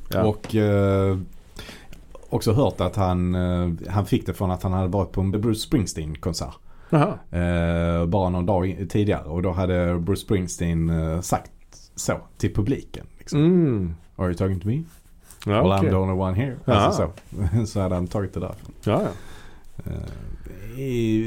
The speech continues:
Speaker 2: i, i, vet inte alls om det stämmer eller inte. Men det är någon sån skröna i alla fall.
Speaker 1: Ja, och han börjar ju då liksom ställa sig i publiken på olika såna här torgmöten.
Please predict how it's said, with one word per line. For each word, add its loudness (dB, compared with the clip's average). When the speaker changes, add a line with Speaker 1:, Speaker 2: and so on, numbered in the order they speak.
Speaker 2:
i, -4
i, -4
vet -2
inte -4
alls -8
om -6
det -6
stämmer -6
eller -6
inte. -10
Men -2
det -4
är -2
någon 0
sån -2
skröna -2
i -12
alla -12
fall. -12
Speaker 1:
Ja, 4
och 4
han 4
börjar 8
ju 8
då 6
liksom 0
ställa 2
sig 2
i -4
publiken 2
på 2
olika 2
såna -2
här -8
torgmöten. 2